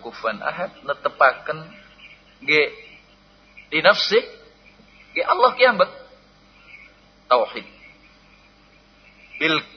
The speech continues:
kamalil mutlak. Kelawan sempurna, sing mutlak. Ing dalem zate, ing dalem asma, asmane, ing dalem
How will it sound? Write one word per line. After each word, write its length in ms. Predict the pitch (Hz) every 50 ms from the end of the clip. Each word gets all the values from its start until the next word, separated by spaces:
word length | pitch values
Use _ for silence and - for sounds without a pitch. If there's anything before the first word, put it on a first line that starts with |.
| - -
kamalil 640 | 160 147 135 135 151 156 151 143 139 143 135 123 117
mutlak. 480 | 127 147 - - - 117 113 104 - - - - - - - _ - - _ _ _ _ _ _ _ _ _ _ _ _ - 139
Kelawan 480 | 139 139 135 135 139 147 147 143 135 123 - - - - - - - - - - - _ _ -
sempurna, 720 | - - - 165 151 147 - 165 160 143 139 131 117 - - - - - _ _
sing 240 | - - 160 147 147
mutlak. 400 | 156 - - - 135 107 - - - - - _ _ _ _ _ _ _ _ _ _ _ _ _ _ -
Ing 280 | 139 147 139 135 131
dalem 400 | 127 135 135 135 135 127 123 117
zate, 400 | 113 120 117 117 - - 117 107 98 -
ing 320 | 127 135 131 131 127 131
dalem 400 | 127 127 127 127 127 127 123 127 113 -
asma, 720 | - 135 151 - - - - - 143 135 127 123 117 - - -
asmane, 1040 | - 131 151 147 - - - - - 139 139 131 123 113 110 107 101 92 87 - - -
ing 440 | 123 147 147 143 139 143 139 135 131
dalem 440 | 135 139 143 143 139 143 147 151 147